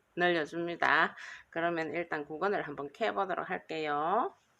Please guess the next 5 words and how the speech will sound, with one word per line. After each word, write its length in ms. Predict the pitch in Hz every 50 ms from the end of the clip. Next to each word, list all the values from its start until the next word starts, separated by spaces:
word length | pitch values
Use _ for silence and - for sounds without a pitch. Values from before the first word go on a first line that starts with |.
| - - _ _ - - - _ _ _ _ _ _ _ _ _ _ _ _ _ _ _ - _ _ _ _ - - _ _ _ _ _ - - _ _ _ - - - _ _ -
제가 240 | 202 196 196 190 190
우선 320 | 196 196 - 233 202 196
이 80 | 202 214
아이부터 760 | 240 247 233 202 202 202 - - 196 165 160 160 165 175 170 - - - - -
한번 500 | - 160 156 151 156 151 156 185 226